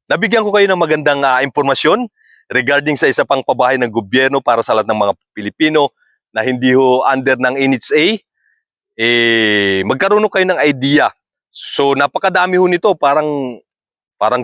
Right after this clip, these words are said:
twenty. <laughs> Twenty provinces, no? Yung, ah, merong ipapatayo, no?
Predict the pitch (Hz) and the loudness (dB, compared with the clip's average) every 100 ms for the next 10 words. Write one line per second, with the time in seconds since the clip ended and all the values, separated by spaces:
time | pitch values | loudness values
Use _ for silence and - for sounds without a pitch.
0 | - 135 135 135 123 _ _ - 214 - | -4 0 2 2 -2 _ _ -2 -2 -2
1 | - - - - - - - - _ - | -8 -8 -8 -6 -8 -4 -6 -6 _ -14
2 | 269 254 233 185 - 190 214 220 190 185 | -8 -4 -4 -4 0 0 0 -2 -2 0
3 | 170 175 185 165 175 160 - - - - | 0 0 -2 0 0 0 -2 -16 -18 -4
4 | 160 196 - _ _ _ _ _ _ _ | 0 0 -4 _ _ _ _ _ _ _
5 | 127 160 170 156 147 139 131 123 110 _ | 0 2 2 2 2 2 4 2 0 _
6 | _ _ - 160 180 185 170 - 160 - | _ _ -2 2 2 0 -2 0 0 0
7 | 151 143 143 147 - _ _ _ 117 143 | -2 0 0 0 -2 _ _ _ -2 0